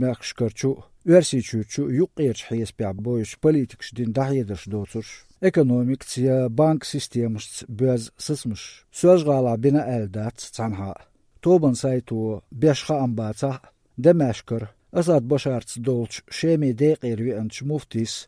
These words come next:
Badr ad-Din Hassun Ahmad dastir şi qamela toban rogirç din jeyn.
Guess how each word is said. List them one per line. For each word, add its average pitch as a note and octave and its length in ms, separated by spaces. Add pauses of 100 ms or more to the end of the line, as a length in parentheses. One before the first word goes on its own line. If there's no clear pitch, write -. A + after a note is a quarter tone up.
(120)
Badr D#3+ 320
ad-Din C#3 380
Hassun C#3 500
Ahmad B2 400 (240)
dastir D3+ 520
şi D3+ 220
qamela C#3+ 540 (280)
toban C3 480 (100)
rogirç C#3+ 600
din A2+ 240
jeyn. G#2 340